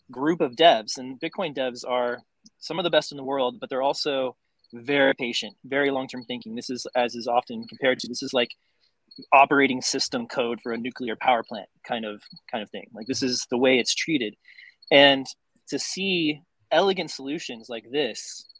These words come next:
uh, you know, pop up on Twitter with the first screenshot, "Hey, I made this thing work. And this is what it could mean for the future of privacy, of efficiency." And, and they have all these downstream effects. And it's just incredible. I have developed a lot of trust. And I think all, you know, a lot of Bitcoiners have developed a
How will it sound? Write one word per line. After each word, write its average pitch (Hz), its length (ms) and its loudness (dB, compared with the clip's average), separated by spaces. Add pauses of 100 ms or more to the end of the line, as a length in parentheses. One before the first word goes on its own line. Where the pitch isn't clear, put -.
(500)
uh, 120 440 0
you 131 100 -4
know, 120 100 0
pop 170 260 4
up 160 100 -2
on 139 120 -2
Twitter 135 460 -4
with - 80 -18
the - 120 -20
first 151 240 -6
screenshot, 139 320 -6
"Hey, 156 340 2
I 120 100 -8
made 147 220 -4
this 139 140 -10
thing 123 180 -10
work. 120 280 -4 (460)
And 127 160 -2
this 160 140 -4
is 143 120 -6
what 143 120 0
it 131 60 -6
could 127 120 -8
mean 131 200 -6
for 127 100 -8
the 113 80 -8
future 117 500 -6 (440)
of 117 340 4 (120)
privacy, 139 680 4 (140)
of 120 100 -8
efficiency." 120 720 -4 (260)
And, 139 120 2
and 143 240 -2
they 143 40 0
have 165 200 6
all 170 80 8
these 139 160 -4
downstream 143 420 -2
effects. 117 480 -2 (140)
And 131 100 -8
it's 131 80 -8
just - 220 -8
incredible. 123 520 -2 (720)
I 156 460 8 (140)
have 135 180 -8
developed 127 340 -8
a 123 40 -10
lot 123 120 -4
of 113 80 -14
trust. 120 220 -12
And 127 80 -14
I - 20 -16
think 127 120 -12
all, 127 260 -2
you 127 140 -10
know, 117 80 -8
a - 20 -8
lot 143 140 4
of 127 60 -2
Bitcoiners 123 340 -8
have 117 80 -20
developed 131 240 -6
a - 40 -20